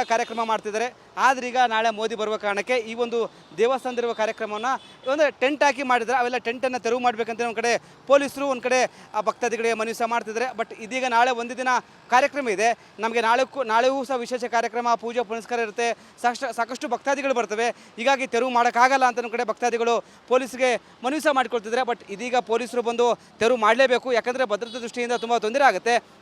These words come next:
ಹೀಗಾಗಿ ತೆರವು ಮಾಡ್ಬೇಕಂತ ಒಂದು ಕಡೆ ವಾಗ್ವಾದ, ಒಂದು ಕಡೆ ಮಾತುಕತೆ ನಡೆದಿದೆ. but ಇದೀಗ ಸಾಕಷ್ಟು ಟ್ರಾಫಿಕ್ ಪೊಲೀಸರು ಬಂದಿದ್ದಾರೆ. ಭಕ್ತಾದಿಗಳು ತೆರವು ಮಾಡ್ತಾರಾ ಇಲ್ವೋ ಅದು ಕಾದು ನೋಡ್ಬೇಕಾಗತ್ತೆ. but ಪೊಲೀಸರು ಮಾತ್ರ ತೆರವು ಮಾಡಲೇಬೇಕಂತ ಒಂದು ಕಡೆ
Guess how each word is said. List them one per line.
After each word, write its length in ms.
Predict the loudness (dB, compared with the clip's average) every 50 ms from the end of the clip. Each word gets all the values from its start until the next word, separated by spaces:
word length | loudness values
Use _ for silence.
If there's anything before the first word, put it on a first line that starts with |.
| -10
ಹೀಗಾಗಿ 380 | -6 2 6 6 6 6 4 0
ತೆರವು 200 | 0 0 0 2
ಮಾಡ್ಬೇಕಂತ 400 | 2 0 0 0 -4 -4 -6 -6
ಒಂದು 120 | -6 -4
ಕಡೆ 220 | -2 -2 0 0 -2 -2 -6 -14 -10 0 4
ವಾಗ್ವಾದ, 460 | 4 4 4 2 0 0 0 4 4 4 4 2 0 -8
ಒಂದು 100 | -12 -6
ಕಡೆ 460 | -4 -2 2 2 2 2 0 -2 -8 -2
ಮಾತುಕತೆ 440 | 2 2 2 2 2 -2 -4 -2
ನಡೆದಿದೆ. 420 | -2 -4 -4 -2 0 0 0 0 -4 -8 -18 -8 -6
but 120 | -6 -6 -6
ಇದೀಗ 240 | -10 -8 -6 -2 -2
ಸಾಕಷ್ಟು 560 | -2 -2 -2 -4 -4 -4 -2 2 2 2 2 -2 -8 _ -2
ಟ್ರಾಫಿಕ್ 300 | 2 2 2 2 0 -2
ಪೊಲೀಸರು 300 | -2 -2 -2 -2 -4 -4
ಬಂದಿದ್ದಾರೆ. 460 | -4 -4 -2 0 2 2 2 0 -2 -6 -16 -20 -20 -20 -6 -4
ಭಕ್ತಾದಿಗಳು 640 | -2 -2 0 0 0 2 4 4 6 6 4 2 -2 -8 -18 -18 -4 2
ತೆರವು 200 | 4 6 6 6
ಮಾಡ್ತಾರಾ 380 | 8 8 8 8 8 6 4 4
ಇಲ್ವೋ 180 | 4 4 4 2
ಅದು 160 | 2 2 2
ಕಾದು 180 | 4 4 4
ನೋಡ್ಬೇಕಾಗತ್ತೆ. 460 | 2 0 -2 0 0 0 -2 -2 -2 -2
but 200 | -2 -2 -2 0
ಪೊಲೀಸರು 320 | 0 0 0 -2 -2 -2
ಮಾತ್ರ 240 | -2 0 0 0 -2
ತೆರವು 200 | 0 0 -2 0
ಮಾಡಲೇಬೇಕಂತ 600 | 2 2 2 4 4 4 4 4 2 -2 -4 -6
ಒಂದು 120 | -6 -4
ಕಡೆ 220 | -2 0 0 -2